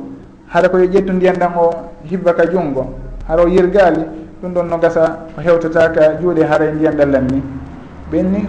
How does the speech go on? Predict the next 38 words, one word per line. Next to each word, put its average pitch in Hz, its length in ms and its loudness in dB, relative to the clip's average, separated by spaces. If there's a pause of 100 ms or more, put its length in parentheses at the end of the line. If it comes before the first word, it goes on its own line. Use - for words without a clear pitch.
ko 165 80 -4
honno 226 220 2
ɗum 214 180 0
ɗo 196 80 -2
wawata 185 440 4
wonirde? 165 480 2 (720)
Ɓe 156 60 -10
honno 220 220 -4
ɓe 208 80 0
wawata 196 260 4
salligor? 185 360 -2
Ɓe 165 120 -6
inni 160 200 -4
ko 143 80 -4
ɓayi 180 300 0 (120)
hari 180 200 -4 (440)
ɓe 139 60 -2
yirgay. 151 480 0 (300)
Ɗon 170 140 -6
ɓe 175 80 -4
ƴette 190 300 0
ndiyam 190 280 -2
seeɗa 226 400 0 (600)
e 180 260 -4 (160)
on 202 100 0
muddu 208 300 2
ɗon, 240 240 -2 (340)
ɓe 170 60 0
yirga 208 380 2
ɓanndu 208 320 2
ɗum, 214 180 -2 (240)
ɗum 196 140 -4
ɗon 214 220 0
he-, 190 360 -2 (640)
he-, 208 460 -2
hewtinta 208 560 2
ndiyam 226 300 -4
ɗam 202 220 -2